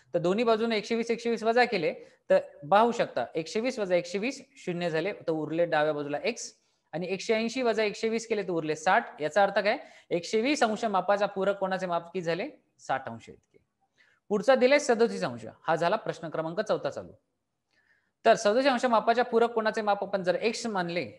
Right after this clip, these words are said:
किंवा एक्स अंश मानले, तर पूरक कोणाच्या मापांची बेरीज एकशे ऐंशी असते, म्हणून आपण सदोतीस अधिक एक्स बरोबर एकशे ऐंशी लिहिले. आता दोन्ही बाजून सदोतीस, सदोतीस वजा करू, म्हणजे डाव्या बाजून पण सदोतीस आणि उजव्या बाजून सदोतीस वजा केले, तर इथे डाव्या बाजूला बघा, सदोतीस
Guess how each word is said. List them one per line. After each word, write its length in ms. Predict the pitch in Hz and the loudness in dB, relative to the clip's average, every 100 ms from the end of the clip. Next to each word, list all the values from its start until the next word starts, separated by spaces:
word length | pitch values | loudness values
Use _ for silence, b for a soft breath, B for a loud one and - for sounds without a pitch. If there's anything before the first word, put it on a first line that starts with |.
| - | -10
किंवा 160 | 160 175 | -6 -2
एक्स 220 | 240 240 | -2 -2
अंश 160 | 220 202 | -4 -2
मानले, 340 | 185 151 175 117 - _ - | -4 -4 -4 -6 -14 _ 2
तर 100 | - - | 2 2
पूरक 200 | - - | 2 2
कोणाच्या 320 | 208 208 208 | 2 0 2
मापांची 300 | 208 208 202 | 2 2 0
बेरीज 180 | 202 190 | -2 -2
एकशे 220 | 185 202 | -4 -4
ऐंशी 240 | 180 175 196 | -4 -4 -4
असते, 200 | 185 202 | -4 -4
म्हणून 200 | 202 214 | -2 -2
आपण 220 | 208 262 B B B - | -2 -4 B B B -4
सदोतीस 720 | 202 208 247 320 269 - - _ - | 2 4 4 2 0 -6 -16 _ 0
अधिक 360 | 185 262 262 | 2 2 -2
एक्स 340 | 208 - - - _ - | -6 -8 -18 -20 _ -8
बरोबर 280 | 151 170 180 | 0 2 4
एकशे 200 | 165 180 | 0 -4
ऐंशी 240 | 156 - | -6 -8
लिहिले. 180 | 127 143 269 _ _ _ _ _ - | -8 -8 -10 _ _ _ _ _ 0
आता 180 | - | 4
दोन्ही 280 | 240 220 254 | 6 6 6
बाजून 320 | 277 254 269 | 6 6 4
सदोतीस, 440 | 262 226 233 240 254 | 0 2 2 0 0
सदोतीस 400 | 226 240 262 226 | 2 2 0 0
वजा 220 | 196 175 | 2 2
करू, 200 | 147 131 | 0 -2
म्हणजे 160 | 160 156 | -2 2
डाव्या 220 | 147 175 | 4 4
बाजून 320 | 190 185 202 | 2 0 -6
पण 100 | 226 | -6
सदोतीस 460 | 226 202 220 285 311 | -4 -2 -2 -4 -8
आणि 200 | 160 175 | -8 -4
उजव्या 220 | 165 170 | -2 0
बाजून 240 | 156 175 | 0 -4
सदोतीस 420 | 220 160 156 185 170 | -4 -4 -4 -6 -6
वजा 220 | 131 120 | -4 -4
केले, 240 | 107 87 - b b - | -6 -16 -20 b b -4
तर 40 | |
इथे 160 | 196 226 | 2 6
डाव्या 200 | - 240 | 8 8
बाजूला 220 | 240 240 | 6 4
बघा, 200 | 226 202 | 4 4
सदोतीस 680 | 226 226 220 240 247 294 - | 2 0 4 4 2 -2 -4